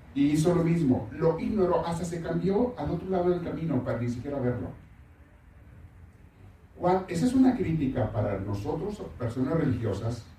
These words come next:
tenemos que pensar, Jesús le estaba hablando a una persona religiosa, a un maestro de la ley, y había otro, no era el único. Entiende, mijo, tú también te puedes desviar. No porque tú eres una persona servidora de Dios significa que seas un hombre de Dios.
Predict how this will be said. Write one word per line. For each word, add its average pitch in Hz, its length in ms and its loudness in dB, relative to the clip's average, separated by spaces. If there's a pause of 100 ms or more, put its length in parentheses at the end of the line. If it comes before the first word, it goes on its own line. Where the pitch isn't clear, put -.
(300)
tenemos 117 320 -2
que - 60 -6
pensar, 123 380 -2
Jesús 92 240 0
le 190 100 4
estaba 190 200 0
hablando 170 320 2
a 143 60 2
una 139 260 2
persona 120 340 -4
religiosa, 98 540 -4 (400)
a - 60 -14
un 101 160 -2
maestro 147 400 -2
de 131 100 0
la 110 60 -2
ley, 87 280 -4 (380)
y - 20 -10
había 165 280 -2
otro, 127 280 -2
no 107 120 -2
era 104 100 0
el 101 80 -4
único. 110 240 0 (1300)
Entiende, 175 540 2
mijo, 185 480 0 (960)
tú 127 120 -2
también 190 320 2
te 190 80 2
puedes 180 340 2
desviar. - 600 0 (1300)
No 160 160 4
porque 214 240 2
tú 190 240 6
eres 185 260 8
una 185 180 2
persona 170 380 -4
servidora 131 540 0
de 110 140 -4
Dios 143 220 -2
significa 147 460 0
que 123 120 -4
seas 151 320 -6
un 135 100 0
hombre 127 260 2
de 95 140 -2
Dios. - 460 -2